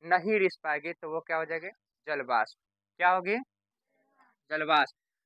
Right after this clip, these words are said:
ये जलवाष्प हो जाते हैं और वही जलवाष्प क्या हो जाते हैं?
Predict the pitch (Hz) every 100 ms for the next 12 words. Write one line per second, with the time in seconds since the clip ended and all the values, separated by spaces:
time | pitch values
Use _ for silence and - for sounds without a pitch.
0 | - 165 196 180 170 165 196 202 - 165
1 | 151 143 - 151 160 190 - _ _ 147
2 | 156 156 160 156 220 220 175 151 156 160
3 | _ _ 135 139 135 135 - 147 175